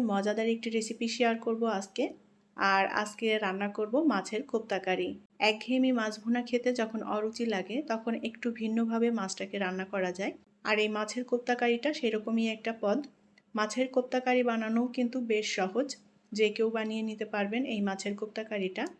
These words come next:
এই মাছের কোপ্তা কারিটা পোলাও কিংবা সাদা ভাতের সাথে ভীষণই ভালো লাগে খেতে। আমি খুব সহজভাবে রেসিপিটি আপনাদের সাথে শেয়ার করেছি,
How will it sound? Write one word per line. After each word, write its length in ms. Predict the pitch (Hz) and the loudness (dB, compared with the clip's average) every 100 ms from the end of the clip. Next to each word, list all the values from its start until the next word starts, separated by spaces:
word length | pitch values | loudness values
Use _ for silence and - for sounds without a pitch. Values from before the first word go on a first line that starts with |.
| _ - | _ -2
এই 120 | 220 | 0
মাছের 320 | 214 220 233 247 | 2 0 -2 -2
কোপ্তা 320 | 247 247 247 | -4 -2 0
কারিটা 420 | 247 240 240 254 349 - | 4 2 4 2 0 0
পোলাও 320 | 240 226 226 226 | 4 6 6 4
কিংবা 280 | 233 214 208 | 2 0 0
সাদা 260 | 220 196 | 0 -2
ভাতের 300 | 190 202 226 | 0 -2 -4
সাথে 200 | 233 226 285 | -4 -2 -2
ভীষণই 440 | 285 226 233 220 | 0 -2 -2 -2
ভালো 240 | 202 190 185 | -2 0 2
লাগে 260 | 180 185 180 | 0 -2 -6
খেতে। 320 | 190 180 180 - - _ | -6 -4 -6 -6 -14 _
আমি 180 | - 208 | -2 0
খুব 180 | 208 240 233 | 0 0 2
সহজভাবে 580 | 226 220 233 226 240 247 | 2 2 2 2 4 4
রেসিপিটি 460 | 233 233 233 233 240 | 4 0 -4 0 0
আপনাদের 320 | 233 240 240 | 0 0 0
সাথে 180 | 240 233 | 2 2
শেয়ার 260 | 233 247 233 | 2 2 2
করেছি, 380 | 233 220 220 | 0 -2 0